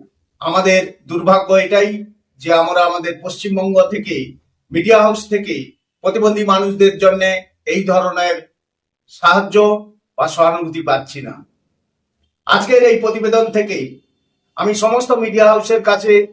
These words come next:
অনুরোধ করব, আপনারাও এগিয়ে আসুন, প্রতিবন্ধী মানুষদের সমস্যাগুলি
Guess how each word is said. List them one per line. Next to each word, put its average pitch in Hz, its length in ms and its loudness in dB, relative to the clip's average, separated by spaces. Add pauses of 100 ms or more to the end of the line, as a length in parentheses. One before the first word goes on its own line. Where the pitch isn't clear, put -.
(220)
অনুরোধ 196 280 0 (100)
করব, 180 200 0 (880)
আপনারাও 202 500 2 (140)
এগিয়ে 208 280 2
আসুন, 220 260 -6 (640)
প্রতিবন্ধী 196 420 0 (100)
মানুষদের 190 380 -2 (100)
সমস্যাগুলি 190 600 -4